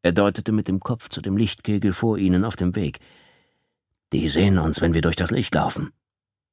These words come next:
"Hier können wir nicht bleiben", sagte das Mädchen. Die Männer mit den Taschenlampen, inzwischen sechs an der Zahl,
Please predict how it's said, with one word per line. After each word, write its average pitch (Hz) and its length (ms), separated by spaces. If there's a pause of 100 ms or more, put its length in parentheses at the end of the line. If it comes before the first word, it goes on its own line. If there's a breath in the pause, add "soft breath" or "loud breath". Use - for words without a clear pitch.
(420)
"Hier - 260
können 220 240
wir 220 100
nicht 214 220
bleiben", 208 420 (380 loud breath)
sagte 71 300
das 73 160
Mädchen. - 420 (1080)
Die - 80
Männer 101 260
mit 101 160
den 92 120
Taschenlampen, 117 760 (320 soft breath)
inzwischen 78 460
sechs 90 320
an 76 140
der - 140
Zahl, 87 460